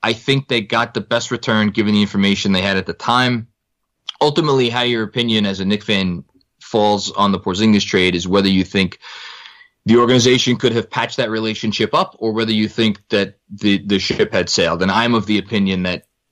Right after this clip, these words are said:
the relationship was too, too far gone at that point, and they, you know, they exercised the most, um, leverage they could,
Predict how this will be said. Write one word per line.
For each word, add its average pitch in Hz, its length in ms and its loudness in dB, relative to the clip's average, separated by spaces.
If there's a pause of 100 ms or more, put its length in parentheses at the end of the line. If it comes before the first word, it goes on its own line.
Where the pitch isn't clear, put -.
(100)
the 104 100 0
relationship 101 600 0
was 98 160 -2
too, 104 460 2 (100)
too - 140 2
far 101 300 0
gone 127 220 0
at 123 100 -4
that 123 180 0
point, 113 380 0 (440)
and 104 240 2
they, 101 520 2
you 107 120 0
know, 98 100 2
they 92 120 2
exercised 92 680 -2
the 95 100 0
most, 95 520 0 (240)
um, 80 420 -4
leverage 92 480 0
they 82 120 0
could, 90 460 0